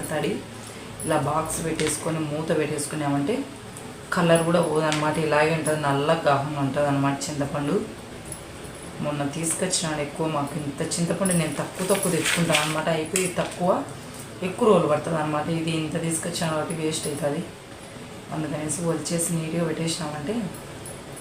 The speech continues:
బాక్స్లో బాగుంటుంది అనమాట. వంటకు సంబంధించి ఏ అయినా అంతే అండి, మనం చేసుకుంటాన్నామా ఏదో ఒక పని ఉంటుంది అనమాట,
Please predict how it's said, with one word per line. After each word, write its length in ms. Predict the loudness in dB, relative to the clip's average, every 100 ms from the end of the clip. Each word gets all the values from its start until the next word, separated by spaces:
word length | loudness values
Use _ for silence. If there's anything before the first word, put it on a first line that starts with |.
| -6
బాక్స్లో 360 | -4 -4 -4 -4
బాగుంటుంది 380 | -2 -2 -2 -2
అనమాట. 300 | -4 -4 -4 -4 -6 -10 -12 -12 -12 -12 -4 2
వంటకు 320 | 4 6 6 6
సంబంధించి 640 | 6 4 4 0 0 2 4 6
ఏ 40 | 8 8
అయినా 200 | 6 4
అంతే 200 | 2 0 0
అండి, 180 | 2 0 -2 -12 -14 -14 -4
మనం 180 | 4 4 4
చేసుకుంటాన్నామా 800 | 4 4 4 4 6 6 6 6 8 6
ఏదో 140 | 6 2
ఒక 60 | 4
పని 140 | 4 6
ఉంటుంది 200 | 6 4
అనమాట, 260 | 4 0